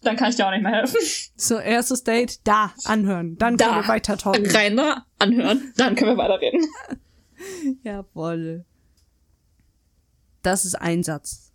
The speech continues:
Speaker 2: Das ist Einsatz für den Podcast.
Speaker 1: Das Ding ist, literally, ähm, also meiner, meiner zukünftigen Freundin diesen Podcast zeigen, ist, also eigentlich mehr ausziehen kann ich mich gar nicht.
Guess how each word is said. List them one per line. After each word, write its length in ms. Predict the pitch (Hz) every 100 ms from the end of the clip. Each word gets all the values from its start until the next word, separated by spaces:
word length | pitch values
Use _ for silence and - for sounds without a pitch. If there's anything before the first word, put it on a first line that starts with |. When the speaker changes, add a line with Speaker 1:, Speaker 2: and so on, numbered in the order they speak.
| _
Speaker 2:
Das 200 | - 196
ist 120 | 196 -
Einsatz 440 | 185 180 165 -
für 140 | -
den 140 | 175 175
Podcast. 600 | 175 - 170 151 - - - - 233 214 220
Speaker 1:
Das 120 | 233
Ding 120 | 247
ist, 220 | 269 277 285
literally, 720 | 240 277 294 233 226 269 320 _ _ _ _ _ _
ähm, 540 | 202 214 208 202 202 208 _ _ _ _ _ _ _ _ _ _ _ - 156 -
also 200 | 214 -
meiner, 200 | 214 208
meiner 200 | 208 208
zukünftigen 460 | 226 269 277 240 208
Freundin 540 | - 233 285 247 254
diesen 300 | 214 214 214
Podcast 500 | 208 269 - 277 -
zeigen, 380 | - 202 202 214
ist, 240 | 220 -
also 220 | - 214 - -
eigentlich 360 | 214 262 269
mehr 360 | 233 247 311 -
ausziehen 480 | 247 269 - - 269
kann 180 | 254 285
ich 100 | 247
mich 160 | 202 -
gar 180 | 185 202
nicht. 300 | 220 - -